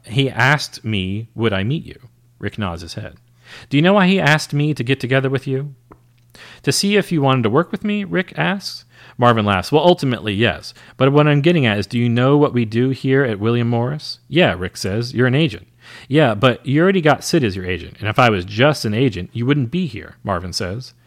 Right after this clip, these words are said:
"Yeah, you're a special agent," Rick says. "Indeed I am," Marvin says. Then, pointing at Rick with his smoking cigarette, "But I want you to tell me what it is you think I do." "Well," Rick says,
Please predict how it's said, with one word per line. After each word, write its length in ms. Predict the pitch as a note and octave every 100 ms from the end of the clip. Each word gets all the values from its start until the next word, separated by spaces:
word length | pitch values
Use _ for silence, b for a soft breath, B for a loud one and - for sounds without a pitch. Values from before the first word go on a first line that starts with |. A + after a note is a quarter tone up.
| B B B B
"Yeah, 220 | C#3 A2+
you're 180 | G2 G2+
a 60 |
special 420 | - - A2+ G#2 F2
agent," 320 | E2+ D2+ -
Rick 200 | F2+ -
says. 420 | - G#2+ F#2 A#2+ -
"Indeed 320 | A#2 A2+ A#2+
I 140 | A#2+ A#2
am," 400 | B2+ F#2+ E2 G2+ -
Marvin 300 | F#2 F2 F#2
says. 340 | G2+ G2+ C3 _ B B B
Then, 240 | C#3+ F#3 G#3
pointing 320 | F3+ E3 D#3+
at 100 | -
Rick 240 | A2 -
with 180 | A2+ G2+
his 120 | F#2
smoking 420 | - B2+ A#2 G#2
cigarette, 460 | F2 G#2 F2 E2 G2+ _ _ _ B B B B B B
"But 120 | C#3+
I 80 | D#3
want 180 | F3 F3+
you 80 | D#3
to 80 |
tell 260 | C#3+ D#3+ D3
me 180 | F2 E2+
what 280 | A#2 C#3 F3
it 100 | F#3
is 300 | E3 C#3 -
you 140 | A#2+ A#2+
think 280 | - B2+
I 140 | A2+ F#2
do." 400 | G#2 A2 - - _ _ _ -
"Well," 220 | G#2+ G#2
Rick 160 | A#2 -
says, 340 | C3 D3